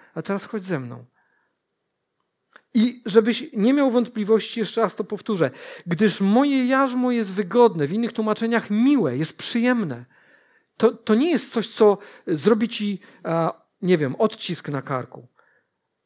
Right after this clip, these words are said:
„A moje jarzmo, a moje brzemię, ten ładunek, który ja na ciebie nałożę, jest lekki”.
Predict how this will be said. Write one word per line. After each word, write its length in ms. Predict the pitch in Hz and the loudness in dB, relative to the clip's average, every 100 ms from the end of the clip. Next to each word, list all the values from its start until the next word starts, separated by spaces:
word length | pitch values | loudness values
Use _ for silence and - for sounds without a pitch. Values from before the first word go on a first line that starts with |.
| _ _ - | _ _ -10
„A 340 | 175 160 151 202 | -4 -2 -2 2
moje 240 | 190 208 | 4 4
jarzmo, 440 | 196 143 123 127 | 4 0 -2 -8
a 100 | 165 | -6
moje 280 | 156 170 165 | -2 0 0
brzemię, 600 | 143 147 254 220 151 156 170 | -2 0 2 2 0 -2 -2
ten 140 | 180 | -2
ładunek, 520 | 185 190 180 277 226 | 2 2 2 0 0
który 240 | - - 151 | -2 -6 -4
ja 100 | 151 | -2
na 100 | 143 | -4
ciebie 240 | - 156 | -8 -8
nałożę, 400 | 156 160 165 170 | -6 -6 -6 -6
jest 200 | 170 - | -6 -6
lekki”. 520 | 175 180 - - 120 | -4 -6 -10 -18 -20